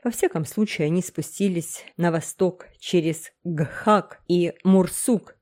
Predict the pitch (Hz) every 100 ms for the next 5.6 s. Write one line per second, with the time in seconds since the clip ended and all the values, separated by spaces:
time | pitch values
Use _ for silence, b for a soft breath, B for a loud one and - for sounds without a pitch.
0 | _ 160 160 160 170 160 151 - - 165
1 | 165 175 - _ _ - 175 170 170 147
2 | 151 - 156 - - 226 147 127 - 175
3 | 190 214 294 254 - 165 170 196 170 151
4 | 165 156 165 185 165 156 156 208 208 -
5 | 131 139 175 151 156 -